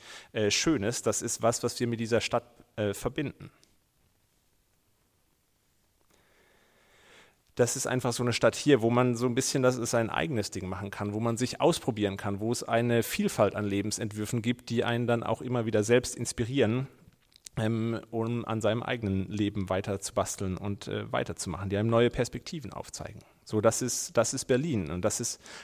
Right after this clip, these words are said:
ein Stück weit, glaube ich, so ein kleiner Vorgeschmack, so eine kleine Vorahnung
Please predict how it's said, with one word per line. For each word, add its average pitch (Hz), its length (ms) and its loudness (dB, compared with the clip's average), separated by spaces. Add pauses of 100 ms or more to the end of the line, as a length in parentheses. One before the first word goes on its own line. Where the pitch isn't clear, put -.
ein 104 140 -4
Stück - 300 0
weit, 98 180 4
glaube 104 280 2
ich, 123 80 0
so 110 120 -2
ein 107 100 -2
kleiner 151 320 0
Vorgeschmack, 104 600 -6
so - 120 -10
eine 101 120 -2
kleine 123 300 4
Vorahnung 98 600 0